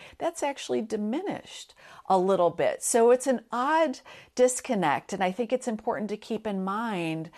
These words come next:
the distinction between risk tolerance, it may be high at retire-, retirement, risk capacity is lower because you're going to be starting to draw upon that portfolio, and you certainly don't want to be drawing upon a one hundred percent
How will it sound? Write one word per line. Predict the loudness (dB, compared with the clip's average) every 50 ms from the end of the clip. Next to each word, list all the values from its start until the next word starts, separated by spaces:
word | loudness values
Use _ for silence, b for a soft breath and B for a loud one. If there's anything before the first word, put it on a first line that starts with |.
| B B B B
the | -4 -2
distinction | -2 -2 -2 -4 -4 -2 -2 -2 -2 -2 -4 -6 -6 -4 -4
between | -4 -4 -4 -4 -4 -4 -2 -2 -2 -4 -4 -6 -8 B B B B B
risk | -2 0 0 -2 -6 -10
tolerance, | -8 -4 -2 -2 0 0 -2 -2 -4 -4 -6 -6 -6 -2
it | -2 -2 0 -2
may | -4 -2 -2 0
be | 0 0 -2 -2
high | -2 -2 -2 -2 0 0 0 0 0 -2
at | -2 -2 -2 -2
retire-, | 0 -2 -2 -2 -4 -8 -6 -6 -4 -4 -6 -8 -10 _
retirement, | _ -12 -8 -6 -4 -2 -2 -2 -2 -4 -4 -6 B B B B B B B
risk | 0 0 0 0 -2 -4
capacity | -6 -8 -6 -4 -4 -2 -2 -2 -4 -4 -4 -2 -2 0 0 0 -2 -2 -4 B B B B B B
is | 0 0 0 0 -2
lower | -4 -2 0 2 2 4 4 4 4 4 2
because | 2 0 -2 -2 -4 -6 -4 -4
you're | -4 -4
going | -4 -4 -4 -4 -4 -4
to | -4
be | -4 -4 -4
starting | -6 -6 -4 -2 0 0 0 -2 -2 -4
to | -6
draw | -4 -2 0 2 2 2
upon | 2 0 -4 -6 -6 -4 -4
that | -2 -2 -4 -4 -6
portfolio, | -6 -6 -6 -6 -4 -2 -2 0 0 0 0 0 -2 -2
and | -2 -4 -6
you | -8
certainly | -10 -10 -6 -4 -4 -4 -4 -6 -6 -6 -4
don't | -2 -2 -2 -2 -4 -6
want | -6 -6 -6 -6
to |
be | -6 -6 -8
drawing | -6 -6 -6 -4 -4 -4 -4 -6
upon | -6 -8 -8 -8 -8 -6 -6
a | -8
one | -8 -8 -8 -8 -8
hundred | -6 -6 -4 -2 -2 -2 -2 -2
percent | -4 -4 -4 -2 -2 -2 -2 -4